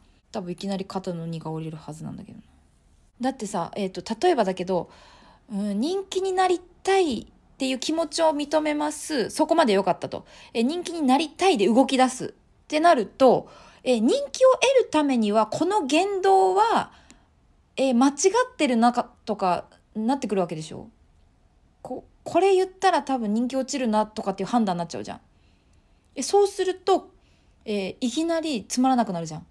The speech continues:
でも、え、人気になりたいは認めてあげます。でも動くときに、えー、私が、えー、世の中に発信するものは、とにかく自分が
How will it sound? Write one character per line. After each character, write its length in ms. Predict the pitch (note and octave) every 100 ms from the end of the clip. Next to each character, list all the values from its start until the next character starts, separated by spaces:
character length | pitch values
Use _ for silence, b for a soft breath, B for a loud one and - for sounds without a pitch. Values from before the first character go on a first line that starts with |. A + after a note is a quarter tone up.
| -
で 120 | D#4+
も、 320 | D4 B3+ - B B B B
え、 100 | C4+
人 160 | B3 G#4+ B4
気 60 |
に 180 | B4+ A#4
な 80 | A4+
り 120 | G#4
た 180 | G#4 A4+
い 60 |
は 100 | D#4
認 220 | G#3 G#3 A#3+
め 120 | A#3+
て 100 | A3+
あ 60 | A3
げ 120 | G#3+
ま 140 | A3
す。 260 | G#3+ B3+ G#3
で 80 | C4
も 100 | -
動 160 | C4+ A#4 C#5
く 100 | -
と 160 | A3+
き 160 | G3+ F3+
に、 360 | G3 D4 F#3 b b b
え 60 | -
ー、 420 | F3 E3+ D#3+ - _ _ _
私 480 | A#3 A3 C#4 C#4 D4+
が、 80 | G4+ B4 -
え 280 | - G3 C#3
ー、 20 |
世 120 | F3+
の 120 | A3 G#3+
中 180 | G3
に 60 | E3+
発 220 | E3 F3+
信 140 | G#3+ G3+
す 120 | A3
る 80 | A3+
も 120 | B3
の 160 | D#4
は、 220 | F#4+ D4 - B B
と 140 | - C#5+
に 100 | D5
か 140 | D#4+
く 80 | A#3
自 220 | A3 G3+
分 320 | A3+ C#4+ D#4+
が 80 | F4